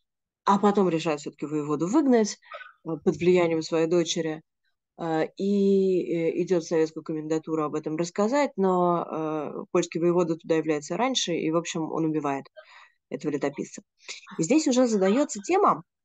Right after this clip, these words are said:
которая будет важной, э, практически во всех этих пьесах. Это тема противопоставления поколений. Вот есть, э, отец, который все делает по старинке, он, э, раввин, да, он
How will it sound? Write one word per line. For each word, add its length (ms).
которая 380
будет 280
важной, 760
э, 480
практически 480
во 140
всех 280
этих 240
пьесах. 400
Это 160
тема 240
противопоставления 800
поколений. 580
Вот 240
есть, 480
э, 380
отец, 580
который 280
все 160
делает 260
по 60
старинке, 720
он, 300
э, 400
раввин, 560
да, 200
он 520